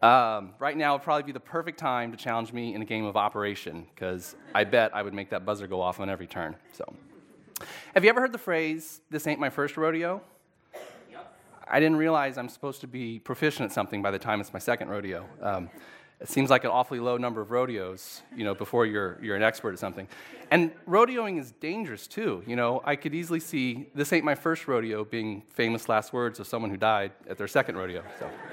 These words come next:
Speaker 1: All that is to say, um, this is my first time preaching, so, um, I am a little nervous, but it's exciting to be here, and, um, I'm thirty-nine now,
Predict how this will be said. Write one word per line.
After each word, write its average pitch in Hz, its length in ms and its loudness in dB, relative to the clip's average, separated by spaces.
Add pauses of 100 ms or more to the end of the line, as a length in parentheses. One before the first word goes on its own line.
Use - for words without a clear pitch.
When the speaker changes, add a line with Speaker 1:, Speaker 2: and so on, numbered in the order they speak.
(880)
Speaker 1:
All 170 180 12
that 175 160 2
is 165 100 -8
to 160 80 -14
say, 147 320 -2 (640)
um, 101 320 2
this 139 160 0
is 156 120 2
my 135 100 4
first 127 200 0
time 104 160 0
preaching, 95 300 -8 (120)
so, 98 360 0 (520)
um, 107 500 6 (720)
I 113 120 6
am 131 160 4
a - 20 2
little 147 160 2
nervous, 143 300 -2
but 117 280 0
it's - 180 -12
exciting 135 360 2
to 117 80 -6
be 127 160 -6
here, 107 340 -6 (160)
and, 104 420 0 (220)
um, 92 380 0 (160)
I'm 107 260 0 (140)
thirty-nine 165 500 4
now, 123 380 -2